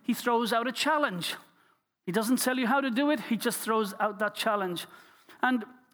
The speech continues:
two things worth of note. Firstly, that God has a p-, a role to play and a part to play in our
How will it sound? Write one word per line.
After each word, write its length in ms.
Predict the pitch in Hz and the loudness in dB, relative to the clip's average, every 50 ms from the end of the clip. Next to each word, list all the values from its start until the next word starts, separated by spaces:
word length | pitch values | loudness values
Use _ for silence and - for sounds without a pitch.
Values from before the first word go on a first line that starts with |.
| - - | -6 0
two 160 | - 277 254 | 0 0 2
things 260 | - 269 254 240 196 | 2 2 2 2 2
worth 380 | 220 247 247 240 - - - - | 2 2 2 2 0 -4 -10 -10
of 160 | - - 208 190 | -6 -4 0 2
note. 320 | 233 240 240 214 190 - | 2 4 4 2 0 -2
Firstly, 460 | - - - 247 269 247 - 269 254 208 | -4 -2 0 0 2 2 0 0 0 0
that 240 | 214 196 165 147 | 0 -2 -4 -4
God 340 | - 214 240 262 277 294 233 | -2 0 2 4 4 2 2
has 180 | 190 226 190 190 | 0 -4 -2 -4
a 60 | 196 | -6
p-, 200 | - - - - - | -6 -6 -6 -6 -4
a 100 | - 214 | -2 -2
role 300 | 202 185 208 202 214 214 | 0 2 2 0 0 -2
to 100 | 190 226 | -4 -6
play 400 | 180 - 202 220 220 226 254 226 - - - - - | -6 -2 -2 0 0 -2 -4 -6 -10 -12 -20 -12 -6
and 120 | - 196 190 | -2 -2 -2
a 40 | 185 | -2
part 380 | - - 220 226 226 220 226 | 0 0 2 2 2 2 0
to 80 | 226 214 | -2 -4
play 380 | - - 202 202 208 220 220 - | -4 -2 -2 -2 -2 -2 -4 -6
in 120 | 226 202 202 | -4 -2 0
our 260 | 202 202 202 180 | 2 2 0 0